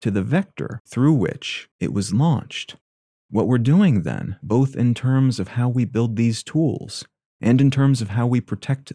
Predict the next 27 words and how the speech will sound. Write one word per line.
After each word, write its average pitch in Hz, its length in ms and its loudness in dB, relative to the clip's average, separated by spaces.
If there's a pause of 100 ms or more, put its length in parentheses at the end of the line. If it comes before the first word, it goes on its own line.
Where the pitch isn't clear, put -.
the 104 120 -2
things 98 720 -4 (300)
to 98 80 -2
which 107 220 -2
they're 107 160 0
connected, - 680 -2 (360)
may 117 240 4
not 143 360 2
be 127 180 4
viable 104 800 -2 (220)
for 104 120 -2
much 113 280 0
longer. 135 560 0 (640)
Not 110 200 4
if 127 120 -2
we 127 80 2
want 113 280 2
anything 107 840 0
connected 95 400 -4
to - 80 -8
the - 160 -4
internet - 380 -2
to - 80 -12
be - 120 -6
secure, - 640 -4
at - 160 -6
least. - 440 -12